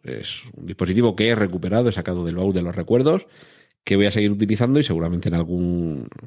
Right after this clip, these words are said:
en algún preestreno en el futuro o, oigáis y notéis la diferencia, pues evidentemente graba muy bien, pero este micrófono dinámico que tengo delante, pues graba mucho mejor, porque solo recoge mi voz, no lo, algún posible ruido ambiental.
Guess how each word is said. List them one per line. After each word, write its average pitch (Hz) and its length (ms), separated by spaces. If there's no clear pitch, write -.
en 82 120
algún 95 220
preestreno 101 440
en 95 80
el 90 80
futuro 101 340
o, 71 640
oigáis 92 520
y 92 100
notéis 90 260
la 92 60
diferencia, 92 460
pues 85 140
evidentemente 87 560
graba 87 420
muy 87 180
bien, 104 420
pero 82 300
este 85 240
micrófono 90 420
dinámico 92 400
que 85 60
tengo 85 240
delante, 98 480
pues - 320
graba 80 340
mucho 82 240
mejor, 82 360
porque - 300
solo 90 220
recoge 82 320
mi 82 120
voz, 101 200
no 82 200
lo, 82 280
algún 92 300
posible 90 640
ruido 87 260
ambiental. 98 460